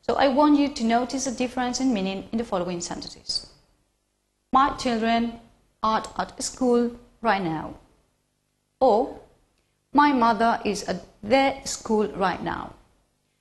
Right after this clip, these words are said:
So notice that in the first sentence,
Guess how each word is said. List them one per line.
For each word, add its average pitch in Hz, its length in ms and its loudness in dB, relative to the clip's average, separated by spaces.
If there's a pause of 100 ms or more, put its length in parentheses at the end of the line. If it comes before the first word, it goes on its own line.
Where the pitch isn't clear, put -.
(180)
So 202 440 2
notice 277 400 2
that 202 140 0
in 208 100 0
the 190 180 -6
first 254 220 2
sentence, 233 680 -2